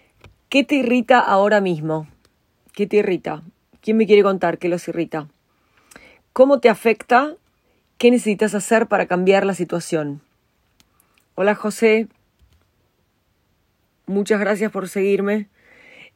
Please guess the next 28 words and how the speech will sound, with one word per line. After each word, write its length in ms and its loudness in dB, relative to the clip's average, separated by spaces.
Eh, 600 2
¿qué 120 -4
te 120 0
irrita 540 2
y 140 -8
qué 400 0
necesitas 540 -2
hacer 260 -2
para 180 0
cambiar 280 -2
la 80 -2
situación? 480 -6
Yo, 220 2
una 200 2
de 60 4
las 140 2
cosas 640 -2
más 580 -2
impresionantes 680 -4
que 120 -4
hay 60 0
que 100 -4
hacer, 300 -4
creo 180 -6
yo, 340 -2
es 480 -8
no 220 -2
reaccionar. 800 -4